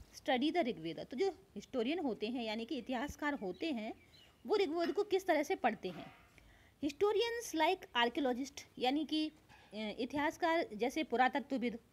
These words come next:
ठीक है, find out about the past, but in addition to material remains। तो वो पास्ट किस तरह से फाइंड करते हैं? अ, जो मटेरियल कुछ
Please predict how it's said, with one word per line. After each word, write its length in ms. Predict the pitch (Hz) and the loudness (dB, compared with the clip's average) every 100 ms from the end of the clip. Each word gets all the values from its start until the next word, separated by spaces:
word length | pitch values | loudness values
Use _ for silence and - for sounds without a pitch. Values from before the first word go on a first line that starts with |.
| _ - | _ -6
ठीक 140 | 392 | -4
है, 140 | 233 - - - - _ - | -4 -10 -20 -20 -20 _ 0
find 200 | 302 403 | 2 4
out 200 | 392 427 - | 4 2 0
about 320 | 240 269 269 | 4 6 6
the 100 | 349 339 | 2 2
past, 380 | 180 165 - - - - - - - _ - - 262 | 0 0 -2 -10 -20 -20 -20 -20 -20 _ -20 2 4
but 200 | 254 165 - | 4 2 -6
in 180 | 349 440 277 | -2 0 2
addition 460 | 269 370 381 415 403 - - _ _ _ 330 | 2 2 2 -2 -4 -16 -20 _ _ _ 4
to 180 | 381 403 220 | 4 2 -2
material 540 | 226 302 311 339 392 440 - - - 202 | -2 2 4 4 4 2 -8 -20 -12 -4
remains। 580 | 240 226 220 233 - - - - - _ - | 0 2 2 0 -6 -20 -20 -20 -20 _ -2
तो 280 | 330 311 - - - | 2 2 -2 -10 -16
वो 520 | 208 208 302 339 - 196 - | -8 -2 0 0 -2 -6 4
पास्ट 300 | 247 285 - - - - | 4 4 -4 -20 -8 -6
किस 140 | 330 | 2
तरह 140 | 359 | 4
से 100 | 349 | 4
फाइंड 300 | 359 277 269 | 2 2 2
करते 300 | - 277 330 | 2 0 0
हैं? 160 | 285 370 | 0 -2
अ, 680 | - - - - - - 240 | -6 -18 -20 -20 -12 -4 -4
जो 220 | 208 359 | 0 2
मटेरियल 440 | 311 277 311 349 339 | 2 2 2 0 0
कुछ 260 | 339 - | -2 -4